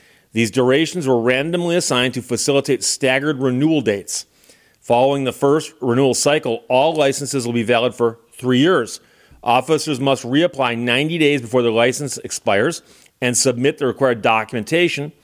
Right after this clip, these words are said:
Police chiefs are tasked with certifying the good moral character,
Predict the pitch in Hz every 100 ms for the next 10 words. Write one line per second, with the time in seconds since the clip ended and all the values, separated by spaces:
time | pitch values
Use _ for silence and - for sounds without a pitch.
0 | _ - _ _ - 120 135 156 - 151
1 | 147 127 110 143 127 139 - 110 - 143
2 | 147 143 139 120 104 143 143 131 123 107
3 | - 139 165 165 190